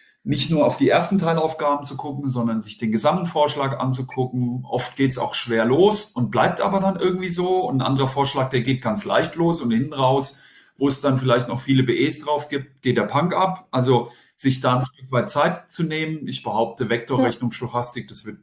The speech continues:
Speaker 1: jeder relativ schnell wissen, was man da nimmt. Ähm, ja, und dann einfach sein
Speaker 2: Ja.
Speaker 1: Bestes zu geben. Beginnen mit dem hilfsmittelfreien Teil. Schreckgespenst vieler Schüler.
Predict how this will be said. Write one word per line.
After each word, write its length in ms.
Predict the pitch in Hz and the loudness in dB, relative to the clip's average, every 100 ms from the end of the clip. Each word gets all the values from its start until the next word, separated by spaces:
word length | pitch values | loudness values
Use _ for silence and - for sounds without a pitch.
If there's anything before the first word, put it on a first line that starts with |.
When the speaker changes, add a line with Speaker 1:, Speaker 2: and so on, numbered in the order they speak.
| _ | _
Speaker 1:
jeder 480 | 101 101 113 117 - | -10 -2 0 0 0
relativ 360 | 120 131 127 - | 2 2 0 -6
schnell 360 | - 113 165 | -4 -2 0
wissen, 300 | 170 170 165 147 | 0 2 0 0
was 180 | 135 - | -4 -4
man 160 | 139 | -2
da 80 | 135 | 0
nimmt. 320 | 143 175 - - _ - - _ _ - | 2 2 0 -10 _ -20 -20 _ _ -14
Ähm, 420 | 123 120 117 120 - _ _ _ _ _ _ - | -8 -2 -2 -2 -6 _ _ _ _ _ _ -8
ja, 360 | 98 95 - - | -6 -4 -6 -2
und 160 | 147 | 2
dann 460 | 147 156 170 170 - | 4 6 6 4 2
einfach 300 | 127 127 143 | 2 4 2
sein 220 | - 113 | 2 2
Speaker 2:
Ja. 80 | 98 | 2
Speaker 1:
Bestes 280 | - - - | 2 0 -2
zu 120 | 113 | -4
geben. 280 | 95 85 - - | -4 -6 -6 -10
Beginnen 320 | 101 127 127 131 | -4 2 4 4
mit 100 | 107 | 4
dem 80 | 107 | 2
hilfsmittelfreien 760 | 113 113 117 104 101 98 98 98 | 0 0 -2 -4 -4 -4 -2 -2
Teil. 360 | 101 95 90 - | -2 -4 -6 -8
Schreckgespenst 800 | - 104 101 107 - 101 101 - | -4 -4 -2 -4 -2 0 0 -2
vieler 280 | 107 101 - | -4 -2 -2
Schüler. 480 | - 98 - - | -2 -2 -2 -8